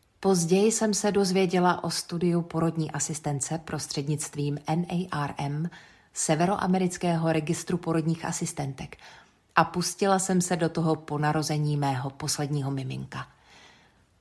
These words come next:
Důraz byl kladen na porody mimo nemocnici a doma. Získala jsem i zkušenosti s porodem v nemocnici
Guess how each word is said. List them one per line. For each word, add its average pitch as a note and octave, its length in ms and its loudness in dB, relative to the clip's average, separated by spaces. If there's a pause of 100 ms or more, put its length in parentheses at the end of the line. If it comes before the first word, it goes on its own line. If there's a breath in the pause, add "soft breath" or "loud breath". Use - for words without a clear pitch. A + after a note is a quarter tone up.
(120)
Důraz G3+ 460 6
byl F3+ 220 4
kladen E3 640 4
na D3 100 2
porody E3 480 0
mimo D#3 360 2
nemocnici C#3+ 920 -4
a D3+ 60 -2
doma. C3+ 420 -8 (440)
Získala D#3+ 460 2
jsem D3 220 0
i D#3 60 -4
zkušenosti D3+ 720 -2
s D3+ 80 -4
porodem C#3 440 -4
v - 80 -10
nemocnici C#3+ 880 -4